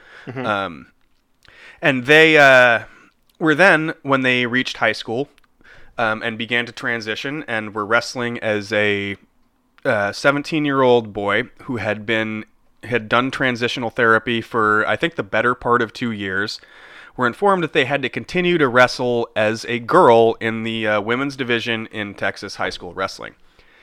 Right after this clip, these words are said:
Speaker 2: Um, because Texas insists that you wrestle under the, uh, under the gender you were assigned at birth. This
Speaker 1: Hmm.
Speaker 2: person did not want to wrestle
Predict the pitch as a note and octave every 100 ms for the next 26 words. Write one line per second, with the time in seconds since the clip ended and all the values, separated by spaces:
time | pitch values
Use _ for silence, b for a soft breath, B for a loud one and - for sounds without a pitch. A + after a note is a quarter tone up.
0 | b b b G#2 F#2 E2+ A#1 - _ _
1 | _ _ _ _ C3 B2 - A#2+ A2 G#2+
2 | G2+ - C3+ B2+ - A2+ - - - b
3 | b b b b _ - A2+ - A#3+ D#3+
4 | - - - - C#3 A#2+ G#2+ G#2+ _ B2
5 | A#2+ A#2 A2 G#2+ - A2+ A2 A2 G#2+ G2+
6 | G#2 G#2 G2+ G#2 G2+ G2 F#2 F#2 F2 -
7 | b _ _ _ _ _ _ _ _ -
8 | D3 B2+ B2+ A2+ A2+ G#2+ A2+ A2+ G#2+ G#2
9 | G2+ G2+ - F#2 F#2 - - A1+ - _
10 | b b b b b b b b F3+ -
11 | D4 B3+ A#3 D#3+ C3 F3 E3+ D#3 D#3+ -
12 | C3 B2+ - C3+ A2 A2 G#2+ - F#2+ F#2+